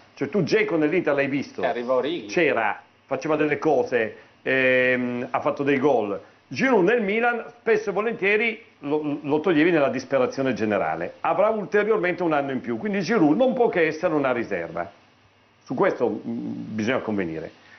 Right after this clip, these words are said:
Speaker 1: A mio avviso è molto pericoloso partire quindi con un titolare che è Origi,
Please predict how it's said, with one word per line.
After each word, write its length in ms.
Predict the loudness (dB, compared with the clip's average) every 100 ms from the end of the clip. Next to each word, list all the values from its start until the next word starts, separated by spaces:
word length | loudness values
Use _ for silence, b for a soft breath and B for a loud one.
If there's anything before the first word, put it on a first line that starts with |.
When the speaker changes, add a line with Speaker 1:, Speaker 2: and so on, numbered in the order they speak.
| B B B _ _
Speaker 1:
A 120 | -4
mio 220 | 0 2 2
avviso 720 | 2 -2 0 0 0 0 -6 _
è 140 | -2 0
molto 580 | 4 6 6 4 -2
pericoloso 880 | -2 -2 -4 -2 0 2 0 0 -2
partire 680 | -2 -2 -2 0 2 4 2
quindi 560 | 0 0 0 -2 -4
con 240 | 0 2 4
un 160 | 2
titolare 720 | 0 -2 2 4 4 2 0 -4
che 180 | -2 0
è 60 |
Origi, 600 | 0 -2 -6 -8 -10 -14